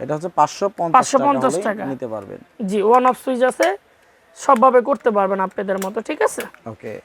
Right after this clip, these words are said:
Speaker 2: যারা নেবেন, এটা থাকবে only পাঁচশো পঞ্চাশ। স্ক্রিনে নাম্বার থাকবে, চাইলে ইমো, WhatsApp-এ যোগাযোগ করে আপনারা এই পণ্যগুলো নিতে পারবেন। তারপরে যে জিনিসটা দেখাবো এখন ভাই,
Speaker 1: হুম।
Speaker 2: খুবই বাচ্চাদের জন্য একটা আকর্ষণীয় জিনিস। অনেক সময় অনেক আপুরা এই জিনিসটার জন্য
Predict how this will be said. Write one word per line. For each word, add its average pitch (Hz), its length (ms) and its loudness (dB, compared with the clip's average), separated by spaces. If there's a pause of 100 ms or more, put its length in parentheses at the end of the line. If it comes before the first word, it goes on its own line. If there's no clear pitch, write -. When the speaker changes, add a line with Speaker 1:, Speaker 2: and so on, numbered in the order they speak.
(200)
Speaker 2:
যারা 262 260 8
নেবেন, 277 320 0 (220)
এটা 233 180 0
থাকবে 269 300 2
only 269 160 0
পাঁচশো 277 300 0
পঞ্চাশ। 294 360 0
স্ক্রিনে 294 280 -2
নাম্বার 285 320 2
থাকবে, 311 260 2
চাইলে 277 340 2
ইমো, 277 160 0
WhatsApp-এ 285 320 0
যোগাযোগ 262 400 2
করে 294 140 2
আপনারা 277 240 2
এই 247 120 4
পণ্যগুলো 254 380 -2
নিতে 247 240 2
পারবেন। 214 400 0 (760)
তারপরে 285 340 4
যে 311 140 2
জিনিসটা 269 400 2
দেখাবো 220 320 2
এখন 196 300 -4
ভাই, 214 180 -4 (220)
Speaker 1:
হুম। 113 140 -18 (1700)
Speaker 2:
খুবই 285 240 4
বাচ্চাদের 262 420 4
জন্য 247 140 2
একটা 233 180 0
আকর্ষণীয় 226 480 -4
জিনিস। 226 240 -6
অনেক 240 200 0
সময় 262 220 2
অনেক 247 180 2
আপুরা 240 240 2
এই 240 80 2
জিনিসটার 233 400 -2
জন্য 226 180 0